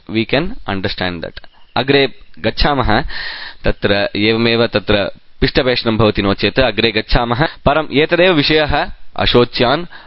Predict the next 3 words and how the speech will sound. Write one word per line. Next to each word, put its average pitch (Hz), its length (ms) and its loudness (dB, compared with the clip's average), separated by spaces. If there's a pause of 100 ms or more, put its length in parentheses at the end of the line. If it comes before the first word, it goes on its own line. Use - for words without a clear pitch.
(120)
anvashochah 107 760 2 (300)
gatasun 113 680 0
agatasumscha 110 1040 0